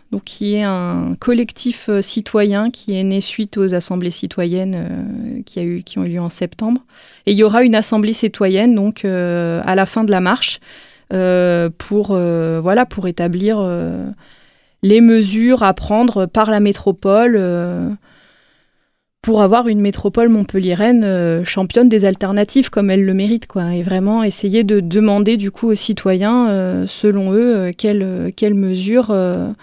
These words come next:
devraient prendre, euh, leur mairie ou voilà, leur, euh, leur région pour, euh, pour lutter efficacement contre le réchauffement climatique.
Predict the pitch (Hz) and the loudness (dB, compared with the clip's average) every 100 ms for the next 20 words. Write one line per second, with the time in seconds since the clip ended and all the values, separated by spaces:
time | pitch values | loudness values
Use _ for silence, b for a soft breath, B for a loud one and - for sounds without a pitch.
0 | b b b b 180 214 208 196 - 226 | b b b b 0 2 4 2 0 0
1 | 240 196 180 175 180 202 b b b b | 0 0 -2 -2 -4 -8 b b b b
2 | b b b - 202 214 214 202 190 202 | b b b 0 2 4 4 2 2 0
3 | 233 247 240 190 190 185 190 185 175 185 | 2 2 2 0 -2 -2 -4 -4 -4 -2
4 | 220 175 185 175 - - 190 180 196 180 | -4 -4 -6 -6 -4 -2 -2 0 0 2
5 | 202 254 - 220 190 180 170 - 214 208 | 0 0 0 0 0 -2 -2 -2 0 2
6 | 202 240 220 202 190 185 226 - 202 196 | 2 0 -2 -4 -4 -4 -6 -8 -10 -6
7 | 190 - 180 202 - 190 196 - - | -6 -6 -6 -6 -4 -6 -6 -10 -18